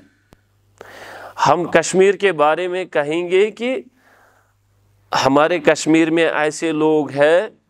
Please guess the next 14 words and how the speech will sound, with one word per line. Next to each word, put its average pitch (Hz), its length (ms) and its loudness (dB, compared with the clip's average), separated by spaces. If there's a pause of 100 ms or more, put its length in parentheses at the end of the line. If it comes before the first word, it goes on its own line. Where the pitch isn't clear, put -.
مسلمان 135 800 0
جو 170 160 -4
قرآن 147 600 -2
کو 175 320 -6
ایسے 160 400 0
پڑھتے 151 460 -2
ہیں 139 220 -2 (1200)
کہ - 200 2
ایک 208 500 2 (200)
حرف 214 400 0
کو 120 540 0
دوسرے 185 680 0 (220)
حرف 247 280 2
سے 285 320 0